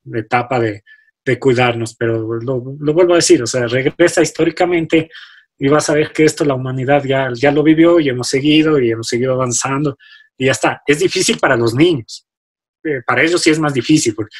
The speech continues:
como le digo a mi hijo, "Aléjate del niñito, no te le acerques". Pero tendremos que irnos adaptando y tendremos que irnos educando hasta que tengamos un tratamiento, una vacuna, o alguna cosa, pero digamos que hasta enero, febrero del dos mil veintiuno la situación va a ser esta, o sea, la mascarilla es tu mejor amigo y no debes separar.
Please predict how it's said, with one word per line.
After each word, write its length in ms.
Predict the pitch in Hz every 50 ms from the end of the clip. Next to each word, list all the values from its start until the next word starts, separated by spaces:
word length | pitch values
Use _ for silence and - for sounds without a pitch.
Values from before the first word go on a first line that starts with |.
| - _ _
como 180 | - 143 147 165
le 120 | 165 165
digo 180 | 160 175 170 165
a 40 | 151
mi 100 | 165 175
hijo, 140 | 165 175
"Aléjate 440 | 160 147 147 165 165 - 175 - 160
del 160 | 147 135 123
niñito, 380 | 123 127 139 170 190 - 185 160
no 180 | 139 151 160 156
te 100 | 170 151
le 60 | 131
acerques". 580 | - - - 143 139 - - - - - - _ _ _ _ _ _ _ _ _ _ _ _ _ _
Pero 220 | - 202 214 208
tendremos 400 | 208 190 165 170 165 175 165 -
que 100 | - 156
irnos 240 | 151 160 160 147 -
adaptando 440 | 160 151 143 143 - 135 139 160 160
y 40 |
tendremos 360 | - 131 120 123 127 123 120 -
que 100 | - 123
irnos 240 | 123 131 127 -
educando 460 | - 151 160 156 - 135 127 135 156 151
hasta 240 | 131 - - 120
que 80 | - - -
tengamos 440 | - 117 117 113 123 127 120 - 120
un 80 | 117
tratamiento, 640 | 117 117 117 - 139 139 139 131 139 147 147 - 147
una 200 | 123 117 113 110
vacuna, 640 | 107 120 120 - - 127 131 147 156 156 151 131 - _ _ _ _ _ _ _ _ _ _ _ _ _ _ _ 131
o 100 | 120 123
alguna 300 | 120 120 135 143 151 147
cosa, 320 | - 170 160 - 131 113
pero 220 | - 120 120 120 117 120
digamos 360 | 120 127 123 147 160 170 160
que 100 | - -
hasta 180 | 127 - - 131
enero, 360 | 120 123 135 143 156 160 156
febrero 360 | - - 123 110 127 143 151
del 80 | 147 139
dos 180 | 135 135 131 131
mil 140 | 147 151
veintiuno 440 | 156 151 147 143 - 170 170 170 165
la 120 | 147 135 -
situación 440 | - 127 120 - 127 - - 131
va 100 | 131 135
a 20 | 120
ser 180 | - 131 120
esta, 220 | 120 113 - - -
o 20 |
sea, 140 | 117 127 117
la 80 | 117 117
mascarilla 420 | 123 120 - - 131 151 160 165
es 100 | 156 -
tu 120 | - 139
mejor 240 | 123 - - 147 139
amigo 240 | 147 160 175 180 180
y 40 | 160
no 120 | 143 127
debes 200 | 131 127 131 120
separar. 360 | - 123 - - 120 117 107